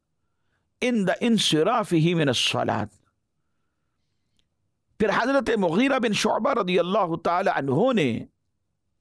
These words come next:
انہیں، یعنی حضرت امیر معاویہ رضی اللہ تعالی عنہ کو لکھا کہ میں نے آپ صلی اللہ تعالی علیہ وآلہ وسلم سے سنا، آپ نماز سے فراغت کے بعد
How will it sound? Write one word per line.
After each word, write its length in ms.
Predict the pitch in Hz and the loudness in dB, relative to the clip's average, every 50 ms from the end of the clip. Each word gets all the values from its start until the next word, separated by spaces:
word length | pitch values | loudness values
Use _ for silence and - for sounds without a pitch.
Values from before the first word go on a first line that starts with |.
| _ _ - | _ _ -2
انہیں، 460 | 254 269 262 214 185 175 143 110 113 - _ _ _ _ _ _ _ _ _ - | -2 0 0 0 0 0 -2 -4 -6 -10 _ _ _ _ _ _ _ _ _ -4
یعنی 220 | 147 170 190 190 | -2 -2 0 0
حضرت 380 | 151 151 190 220 240 226 214 220 202 | -2 -2 0 0 0 0 0 0 0
امیر 220 | 185 202 214 208 170 | 0 2 0 0 0
معاویہ 420 | 160 170 170 180 202 247 247 269 | 0 0 0 2 2 0 2 2
رضی 260 | 233 190 165 160 160 | 0 0 0 0 0
اللہ 300 | 156 156 160 165 135 131 120 | 0 0 -2 -4 -4 -4 -4
تعالی 220 | - 151 156 160 156 | -2 -2 0 0 -2
عنہ 320 | 156 165 185 220 269 262 | 0 0 0 0 0 0
کو 120 | - - 156 | -2 -2 0
لکھا 480 | 139 131 107 - - 151 151 - - - - - - - - _ - | 0 -2 -4 -4 -4 -2 -2 -2 -2 -4 -8 -16 -20 -20 -12 _ -2
کہ 100 | 175 165 | -2 0
میں 200 | 165 190 233 262 | 2 2 2 2
نے 140 | 254 233 208 - - | 0 -2 -2 -4 -4
آپ 520 | 143 156 156 160 180 202 220 233 220 - | -2 -2 0 0 0 0 0 -2 -4 -6
صلی 380 | - - - 214 226 226 208 180 | -6 -4 -2 -2 0 0 0 0
اللہ 400 | 151 143 147 170 185 165 147 147 120 - | 0 0 0 0 0 0 -2 -2 -4 -2
تعالی 260 | 156 147 151 165 180 | -2 -2 0 0 -2
علیہ 200 | 165 151 143 139 | 0 0 2 2
وآلہ 440 | 135 131 131 139 156 131 170 226 226 | 2 0 0 0 0 2 2 2 2
وسلم 540 | 196 147 - - 165 190 202 196 180 156 | 2 0 0 -2 -2 0 0 0 0 -2
سے 360 | 139 - - - 165 214 240 220 | -2 -2 0 0 2 2 0 0
سنا، 400 | - - 135 131 139 151 190 208 - _ _ - - - - | -2 0 0 2 2 2 0 -2 -6 _ _ -20 -20 -16 -8
آپ 540 | - - 170 196 220 233 247 262 - - - | -4 -2 0 0 2 0 0 -2 -4 -4 -4
نماز 640 | 170 165 156 151 147 156 160 170 185 208 233 240 - | 0 0 2 0 0 0 0 0 2 2 0 0 -2
سے 280 | - - 202 220 226 202 | -2 -2 0 0 0 0
فراغت 760 | - - - 151 131 135 139 151 165 175 202 - - - - | -2 -4 -6 -4 -2 0 0 -2 -2 -2 -2 -2 -2 -4 -6
کے 140 | - 185 170 | -6 -4 -2
بعد 240 | 147 147 143 143 | 0 0 0 -2